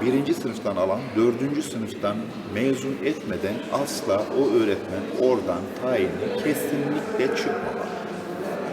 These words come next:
Okul öncesinden sonraki durum. Okul öncesinden önceki durumda da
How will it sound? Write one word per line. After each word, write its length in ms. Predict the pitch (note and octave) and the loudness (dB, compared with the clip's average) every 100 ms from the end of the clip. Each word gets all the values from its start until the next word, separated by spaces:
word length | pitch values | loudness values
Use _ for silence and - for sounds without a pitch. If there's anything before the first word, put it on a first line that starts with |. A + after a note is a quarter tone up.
| - - - - - - | -4 -4 -6 -6 -4 2
Okul 300 | F4+ - E3+ | 4 6 6
öncesinden 500 | C#3+ B2+ C3 C3+ C#3 | 6 4 2 2 0
sonraki 400 | C#3+ B2 A#2 G#2+ | 0 0 0 0
durum. 520 | A2+ G#2 - - G#2+ | -2 -4 -6 -4 -2
Okul 160 | - D3+ | 0 -2
öncesinden 520 | C#3+ B2+ A#2+ G#2+ G2+ | 0 0 0 -2 -2
önceki 420 | G#2+ A2+ B2+ C3+ C3 | -2 -2 -2 -4 -4
durumda 380 | C3+ C3+ C3 | -2 0 0
da 120 | G#2+ | 0